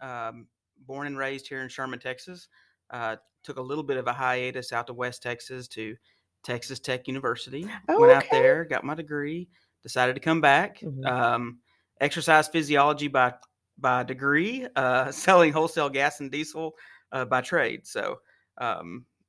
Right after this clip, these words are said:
Speaker 1: not the, uh, not the career I maybe expected,
Speaker 2: Mm-hmm.
Speaker 1: but I, I can't complain. You know, the Douglases have,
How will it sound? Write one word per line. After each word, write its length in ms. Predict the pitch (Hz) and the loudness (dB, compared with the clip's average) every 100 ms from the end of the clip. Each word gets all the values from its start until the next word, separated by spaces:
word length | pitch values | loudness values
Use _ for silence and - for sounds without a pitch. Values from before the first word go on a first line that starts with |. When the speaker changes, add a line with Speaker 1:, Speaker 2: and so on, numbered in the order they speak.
| _ _ - | _ _ -12
Speaker 1:
not 320 | 131 156 170 | -2 0 0
the, 240 | 165 151 135 | -4 -2 -2
uh, 160 | 127 | -2
not 180 | 127 143 | -4 -6
the 60 | 147 | -8
career 240 | - 143 | -6 -4
I 20 | 139 | -2
maybe 260 | 131 127 | -4 -6
expected, 600 | - - 120 117 160 175 _ _ _ 107 | -10 -8 -8 -8 -10 -16 _ _ _ -20
Speaker 2:
Mm-hmm. 180 | - 127 | -8 -4
Speaker 1:
but 320 | 120 110 _ _ _ _ - | -4 -4 _ _ _ _ -14
I, 160 | 117 117 - | -12 -10 -8
I 140 | 117 | -10
can't 220 | 117 117 | -10 -14
complain. 560 | - 117 120 - - 143 | -14 -16 -14 -14 -16 -18
You 120 | - 123 | -16 -14
know, 80 | |
the 60 | 127 | -10
Douglases 440 | 127 123 123 127 | -10 -10 -12 -12
have, 140 | 127 | -14